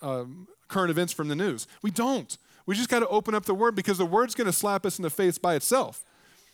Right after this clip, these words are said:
We don't have to get up and, like, everything has gotta be this story, this situation, whatever. We don't have to do that. We just have to realize, man, we're broken, we're sinful. Jesus is working on us. The Holy, we need more of the Holy Spirit today than we did yesterday, and we need more of him tomorrow than we did today.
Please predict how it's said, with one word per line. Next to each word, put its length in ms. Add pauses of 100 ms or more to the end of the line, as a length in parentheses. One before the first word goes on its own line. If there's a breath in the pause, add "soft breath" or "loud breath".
(180 soft breath)
We 100
don't 100
have 160
to 120
get 160
up 100
and, 120
like, 300
everything 300
has 100
gotta 240
be 200 (180 loud breath)
this 180
story, 400
this 140
situation, 640
whatever. 220
We 80
don't 160
have 300
to 100
do 220
that. 220 (380 loud breath)
We 140
just 100
have 140
to 100
realize, 380
man, 120
we're 100
broken, 500
we're 120
sinful. 520 (200 loud breath)
Jesus 380
is 100
working 360
on 180
us. 160 (160 loud breath)
The 100
Holy, 240 (120)
we 80
need 160
more 240
of 60
the 80
Holy 200
Spirit 380
today 320
than 100
we 80
did 140
yesterday, 520 (240 loud breath)
and 120
we 80
need 160
more 200
of 60
him 80
tomorrow 380
than 100
we 80
did 140
today. 420